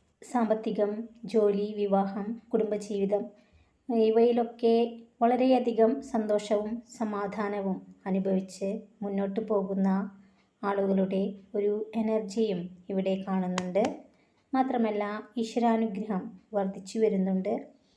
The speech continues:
അതുപോലെ തന്നെ അനാവശ്യമായിട്ടുള്ള പല കാര്യങ്ങളും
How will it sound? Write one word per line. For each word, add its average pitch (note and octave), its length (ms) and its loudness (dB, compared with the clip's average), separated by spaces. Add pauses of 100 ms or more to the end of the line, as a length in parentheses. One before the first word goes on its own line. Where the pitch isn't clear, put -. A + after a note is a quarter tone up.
(460)
അതുപോലെ B3+ 360 2
തന്നെ G3+ 360 0 (400)
അനാവശ്യമായിട്ടുള്ള A#3+ 1080 2 (440)
പല A#3+ 240 2
കാര്യങ്ങളും A3 760 2